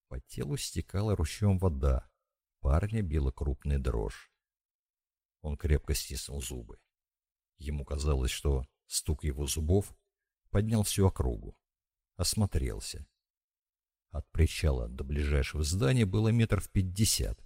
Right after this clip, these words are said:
Вдоль дорожки стояли высокие туи, зеленевшие на фоне облетевших берёз. Он прикинул расстояние и рывком перебежал за первое дерево.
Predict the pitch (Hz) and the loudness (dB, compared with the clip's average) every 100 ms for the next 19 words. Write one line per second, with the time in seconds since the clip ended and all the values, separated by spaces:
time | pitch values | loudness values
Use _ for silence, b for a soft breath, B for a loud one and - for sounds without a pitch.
0 | - _ _ _ _ _ _ _ - 117 | -20 _ _ _ _ _ _ _ 2 4
1 | 113 123 139 - 80 - 76 69 67 - | 6 4 4 2 0 4 4 4 2 0
2 | - 67 69 - 76 71 87 110 - _ | -2 -4 -4 -4 0 4 4 2 -6 _
3 | _ 85 87 101 113 110 107 - 104 104 | _ 2 6 6 6 6 2 2 2 2
4 | - 110 104 98 98 101 90 - 95 98 | 2 4 4 4 4 4 2 0 4 6
5 | 95 95 - _ _ _ _ _ _ _ | 4 2 -8 _ _ _ _ _ _ _
6 | _ _ 78 71 - 73 - 67 62 67 | _ _ -8 -8 -4 -6 -2 -2 0 -2
7 | - - 131 143 127 113 - _ _ _ | -2 0 4 4 4 0 -4 _ _ _
8 | _ 160 160 147 - 123 117 95 76 78 | _ 2 4 2 2 0 4 4 6 6
9 | 78 85 76 - 78 71 71 65 58 57 | 6 6 4 4 4 4 2 2 -2 -2
10 | 53 | -6